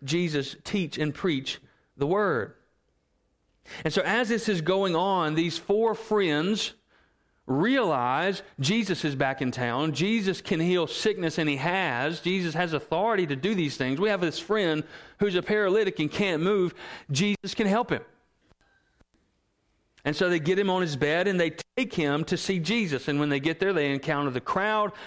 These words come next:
There's no way to get him in there. And so instead of being deterred, they decide, "We'll go up on the roof.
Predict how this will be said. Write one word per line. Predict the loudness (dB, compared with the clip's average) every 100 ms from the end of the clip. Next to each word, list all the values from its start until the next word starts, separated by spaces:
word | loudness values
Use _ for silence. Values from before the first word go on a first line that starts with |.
| -4
There's | -4 0
no | 0 2 4
way | 2 2
to | 0
get | -2 0
him | 0 0
in | 2 2
there. | 2 0
And | -2
so | 0 0 2 0 -6 -20 _ _ _ _ _
instead | -4 0 0
of | 2
being | 2 2 0
deterred, | 0 0 0 2 0
they | 0
decide, | -2 0 0 -2 -4 -4
"We'll | -2 2
go | 2 2
up | 0
on | 0
the | 2
roof. | 2 0 -2 -10